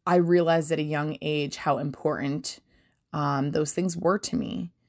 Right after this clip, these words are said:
because they're all like a little piece of therapy for me. But some of you may be listening to this and thinking, "Well, I don't,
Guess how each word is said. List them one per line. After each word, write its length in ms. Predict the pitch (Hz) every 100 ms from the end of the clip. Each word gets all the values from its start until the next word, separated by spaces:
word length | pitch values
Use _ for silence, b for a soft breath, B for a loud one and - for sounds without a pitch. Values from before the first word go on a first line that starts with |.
| _ _ _ _ -
because 300 | 185 165 180
they're 260 | 175 160 -
all 360 | 156 160 156
like 180 | 156 151
a 40 | 156
little 200 | 156 151
piece 260 | 165 -
of 80 | 135
therapy 460 | - 143 147 135 147
for 260 | - -
me. 260 | - 82 156 - _ _ _ _ _ _ _ _ _ - b b b b b _
But 340 | 170 151 151 - _
some 220 | - 202 240
of 120 | 220
you 120 | 214
may 140 | 190
be 100 | 175
listening 400 | 160 151 - 147
to 80 | 147
this 240 | 151 147 143
and 160 | 156
thinking, 640 | 156 160 165 151 151 160 - _
"Well, 460 | 165 147 135 - - _ -
I 120 | 196
don't, 260 | 262 262